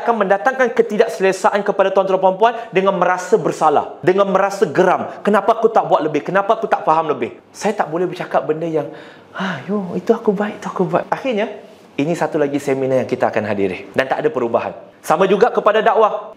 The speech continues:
Bila kita jumpa semua orang, "Ah, tak apa, Tuhan sayang awak, Tuhan maafkan awak," maka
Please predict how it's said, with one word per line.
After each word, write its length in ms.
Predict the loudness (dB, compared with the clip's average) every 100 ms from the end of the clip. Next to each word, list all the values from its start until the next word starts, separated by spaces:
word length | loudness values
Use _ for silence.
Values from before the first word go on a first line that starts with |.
| 0
Bila 160 | 2
kita 160 | 2 0
jumpa 320 | 0 2 4
semua 240 | 4 4 4
orang, 180 | 4 2 -2 -10 -8 -2
"Ah, 80 | 0
tak 240 | 0 4
apa, 120 | 6 6 4 0 -6 -16 -8
Tuhan 320 | 4 6 6 4
sayang 240 | 2 2
awak, 480 | 4 4 2 -2 2
Tuhan 240 | 4 4
maafkan 400 | 4 2 2 0 2
awak," 240 | 2 2
maka 320 | 0 -2 0